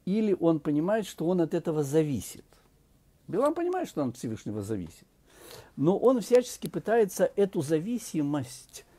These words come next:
каким-то образом обогнуть тихонечко, как-то так обойти, чтобы тот там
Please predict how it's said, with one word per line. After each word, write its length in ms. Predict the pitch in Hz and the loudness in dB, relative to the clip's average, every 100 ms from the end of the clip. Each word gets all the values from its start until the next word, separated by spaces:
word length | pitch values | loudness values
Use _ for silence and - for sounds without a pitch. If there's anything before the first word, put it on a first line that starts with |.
| - _ | -20 _
каким-то 520 | 143 127 247 226 - | -8 -6 -6 -6 -2
образом 500 | 185 180 160 147 160 - | 0 0 0 0 -2 -2
обогнуть 640 | 202 208 165 151 123 - - | -4 -2 0 2 2 -2 -12
тихонечко, 720 | - - - 95 - - - | -12 -10 -12 -12 -16 -20 -12
как-то 240 | 165 - _ | -12 -12 _
так 160 | - 160 | -6 -4
обойти, 640 | 160 202 185 - - 95 - _ _ _ | -2 -4 -4 -12 -12 -12 -14 _ _ _
чтобы 260 | - 147 156 | -6 -4 2
тот 220 | 196 180 | 2 2
там 440 | - 143 - 156 | 0 -2 -2 -8